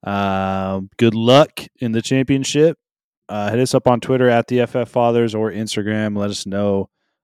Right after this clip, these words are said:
uh, how your championship games go. And, of course, hit us up with any questions you have,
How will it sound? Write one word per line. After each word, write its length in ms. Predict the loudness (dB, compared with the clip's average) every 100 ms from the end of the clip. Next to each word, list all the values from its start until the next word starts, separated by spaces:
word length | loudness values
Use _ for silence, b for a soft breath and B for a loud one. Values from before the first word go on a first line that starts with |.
| -10
uh, 280 | -6 -2 -2
how 120 | -2
your 160 | -2 -2
championship 560 | -4 -8 -8 -8 -10 -10
games 340 | -12 -12 -12
go. 440 | -6 0 2 0 -2 _ _ _ _ -10
And, 500 | -8 -6 -6 -6 -8
of 100 | -6
course, 460 | 0 0 -2 -6
hit 140 | -6 -6
us 200 | -6 -6
up 220 | -6 -8 _
with 180 | -10 -10
any 280 | -12 -10 -12
questions 840 | -8 -4 -2 -4 -6 -6 -6 -10 -10
you 120 | -8
have, 500 | -8 -6 -6 -6